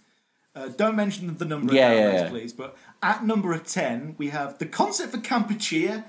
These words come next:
Speaker 1: an episode we haven't mentioned, which
Speaker 2: No.
Speaker 1: was one of, one of my very fir-, might have been the very first gig review episode
Speaker 2: I think
Speaker 1: we
Speaker 2: that's
Speaker 1: did.
Speaker 2: right, I think
Speaker 1: A
Speaker 2: I saw
Speaker 1: side
Speaker 2: that.
Speaker 1: series that has fallen out of favour a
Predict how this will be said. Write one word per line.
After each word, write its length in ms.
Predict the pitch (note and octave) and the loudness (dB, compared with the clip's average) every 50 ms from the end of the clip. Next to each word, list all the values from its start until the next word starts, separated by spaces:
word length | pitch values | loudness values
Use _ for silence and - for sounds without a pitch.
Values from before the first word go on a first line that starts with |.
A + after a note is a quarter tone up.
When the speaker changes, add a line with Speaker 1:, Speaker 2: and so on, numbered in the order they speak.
| - - - - | -16 -20 -10 -4
Speaker 1:
an 80 | F#3 | -4
episode 260 | A3+ A3+ - A3 - F#3 | -2 -2 -2 -4 -4 -4
we 80 | G3 | -4
haven't 340 | D#3 - G3+ A3+ - - E3+ | -2 0 0 0 -2 -4 -8
mentioned, 400 | C3+ C3 C#3+ C#3 - - - - | -10 -12 -12 -10 -10 -10 -8 -4
which 60 | A2+ | -2
Speaker 2:
No. 240 | B2 B2+ B2+ A#2+ A2 | 0 2 4 4 2
Speaker 1:
was 80 | G#2 F2+ - - C#3+ | 0 -2 -6 -10 -4
one 160 | E3 G#3+ A#3+ | -2 -2 -2
of, 140 | C4 G#3 F3+ | -2 -2 -2
one 100 | A#3+ A#3+ | -2 -2
of 60 | B3 | -2
my 80 | B3 A3 | -2 -2
very 200 | A3 A3 G#3 G3+ | 0 0 0 -2
fir-, 160 | G3+ G#3+ - - E3+ | -2 -4 -8 -10 -8
might 220 | D3+ F3 G3 - - | -6 -4 -4 -2 -2
have 60 | - | 0
been 220 | D#4+ C#4 A3+ - | 0 0 0 0
the 220 | - D#3+ F#3+ A#3 A3+ | 0 0 -2 0 0
very 180 | A#3 A3+ A3+ | -2 -2 -2
first 300 | A3 A#3 G#3+ - - - | -2 -2 -4 -4 -6 -6
gig 240 | - D#3+ F3+ F3 E3+ | -4 -4 -4 -4 -4
review 320 | F3 F#3+ D3+ D3 E3+ F3+ E3+ | -8 -10 -8 -8 -10 -10 -10
episode 340 | E3+ D#3+ - F3+ - F3+ F3 | -10 -12 -12 -8 -8 -6 -4
Speaker 2:
I 20 | |
think 160 | D#3 D3+ D#3 D#3+ | -2 -2 0 0
Speaker 1:
we 60 | B2 | -2
Speaker 2:
that's 100 | - - | -2 -2
Speaker 1:
did. 80 | C3 | 0
Speaker 2:
right, 140 | A#2+ G#2 F#2+ | 0 2 2
I 100 | F2 F#2+ | 2 2
think 60 | - | 0
Speaker 1:
A 20 | G3 | 0
Speaker 2:
I 20 | G#3+ G#3+ | 0 2
saw 200 | - C#4+ C#4+ D4 | 2 2 4 4
Speaker 1:
side 80 | C#4+ | 2
Speaker 2:
that. 60 | A#3+ G#3+ | 2 0
Speaker 1:
series 420 | - D4 C4 C4 B3+ B3 - - | -2 -2 -2 0 0 -2 0 2
that 340 | A#3+ A3 G#3+ - - - - - - _ - G4+ | 2 2 2 0 -2 -6 -14 -20 -20 _ -10 -8
has 120 | G4 - | -8 -8
fallen 380 | - - F4 D4 C#4 C4 B3+ B3 | -10 -10 -8 -6 -4 0 0 0
out 160 | A#3 G3+ G3 | 2 0 0
of 100 | G3 - - | -2 -4 -2
favour 380 | G#3 F3+ F#3 F3+ F3 D#3+ E3+ F3+ | -2 0 2 0 0 0 -2 -4
a 160 | E3+ F3 | -4 -6